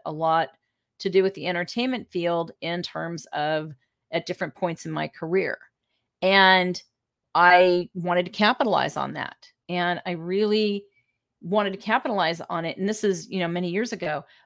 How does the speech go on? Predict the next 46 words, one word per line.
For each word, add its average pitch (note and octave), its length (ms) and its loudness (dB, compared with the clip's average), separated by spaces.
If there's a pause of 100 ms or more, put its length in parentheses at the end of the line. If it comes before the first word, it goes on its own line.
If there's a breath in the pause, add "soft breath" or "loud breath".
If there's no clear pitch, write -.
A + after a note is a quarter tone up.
by G3 280 2
being F#3+ 240 -4
special. - 580 -6
Like, F#3 120 -6
someone G#3 280 -2
was G3+ 120 -2
gonna F#3 140 -6
say, A#3 180 -8
"You're G#3+ 160 -6
special, - 420 -6
Tracy. G3 500 -10 (340 soft breath)
You're B3+ 100 -4
special." - 520 -4 (420)
But - 200 -2 (160)
really, F4+ 460 2 (160)
nobody F#4 480 2 (240)
was D#4 140 -2
doing G#3+ 240 4
that. C4 260 2 (340)
Nobody E4 240 0
was D#4+ 120 -8
saying, A#3 260 -6
"You're F#3 100 -4
special." - 380 0
And C4 100 0
even E4+ 160 0
if F4+ 120 -4
they E4+ 260 -4
did, D4+ 580 2 (840)
it G3+ 120 4
was G3 160 0
empty A3+ 360 -2
because G3 300 -8
I F#3+ 60 4
didn't G#3+ 200 0
feel G#3 320 2
it G#3 200 4
and F#3+ 140 -2
I F3+ 80 2
didn't F#3+ 260 2
get G3+ 220 4
it F#3+ 200 2 (200 loud breath)
because G3+ 180 -2
I G#3+ 60 4
was F#3+ 180 2
working G#3+ 520 -2